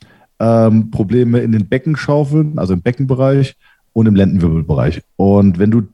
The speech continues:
diese Probleme in den Griff bekommst, dann funktionieren die Körper eigentlich wieder ganz gut. Und du hast auch einen ad hocen Release von der Spannung. Also ein Muskel ist gar nicht bestrebt, fest zu sein.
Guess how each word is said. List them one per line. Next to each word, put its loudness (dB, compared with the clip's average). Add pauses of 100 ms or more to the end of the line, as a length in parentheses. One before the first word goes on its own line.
(100)
diese 2
Probleme 0
in 2
den 2
Griff -2
bekommst, -6
dann 2
funktionieren 2 (640)
die -2
Körper 0
eigentlich -2
wieder 2
ganz 0
gut. -2 (220)
Und -2
du 0
hast -4
auch -4
einen -10
ad -4
hocen -6
Release 0
von -4
der 0
Spannung. -4 (800)
Also 0
ein 0
Muskel 0
ist -4
gar -2
nicht -4
bestrebt, -4
fest -6
zu -10
sein. -12